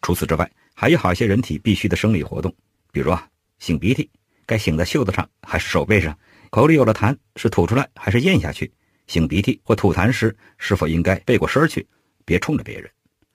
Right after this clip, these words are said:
专门的手帕和痰盂啥时候才出现的呢？为什么这些东西会在特定的时段曾经成为身份尊贵的象征，甚至是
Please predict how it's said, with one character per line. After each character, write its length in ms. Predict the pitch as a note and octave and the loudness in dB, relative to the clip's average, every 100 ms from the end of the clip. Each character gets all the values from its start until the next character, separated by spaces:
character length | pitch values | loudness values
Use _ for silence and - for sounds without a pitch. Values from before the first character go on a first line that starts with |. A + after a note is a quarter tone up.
| _ _ | _ _
专 180 | G2 G2+ | 2 4
门 100 | G2 | 4
的 80 | F#2 | 2
手 180 | D2+ | 0
帕 160 | - G#2 | -2 -4
和 140 | - - | -4 -2
痰 160 | F#2 | 0
盂 220 | G#2+ G2+ - - | 2 0 -2 -14
啥 260 | - G2 | -4 -2
时 100 | - G#2 | 0 -2
候 80 | |
才 120 | E2+ D#2+ | -4 -4
出 160 | E2 | -2
现 180 | D#2 D#2 | -2 -2
的 60 | C2 | -4
呢？ 100 | - _ _ _ _ - | -12 _ _ _ _ -2
为 180 | D#3+ F3+ | 6 6
什 120 | B2 | 6
么 60 | B2 | 4
这 100 | B2 | 4
些 140 | A2+ | 4
东 160 | A2+ A2+ | 4 4
西 180 | - - _ | 2 -6 _
会 140 | F2 | -2
在 80 | E2+ | -2
特 200 | - C#3+ | 0 2
定 120 | C3 | 2
的 60 | G#2 | 2
时 140 | - | 0
段 160 | F#2+ G#2+ _ _ _ | 0 -2 _ _ _
曾 320 | - G#2 E3 | -2 4 4
经 180 | G3+ G3+ | 4 2
成 180 | - D2+ | 0 -4
为 140 | D2+ | -4
身 280 | - - F2+ | -4 -2 -2
份 200 | E2+ E2+ | 0 -2
尊 180 | - G#2+ | 2 0
贵 80 | G#2+ | 2
的 80 | D#2+ | -2
象 220 | G2+ F2 | -2 -2
征， 180 | A2 D3 _ _ - | -2 -4 _ _ -2
甚 160 | F#2+ | 0
至 80 | D2+ | 2
是 200 | - | 0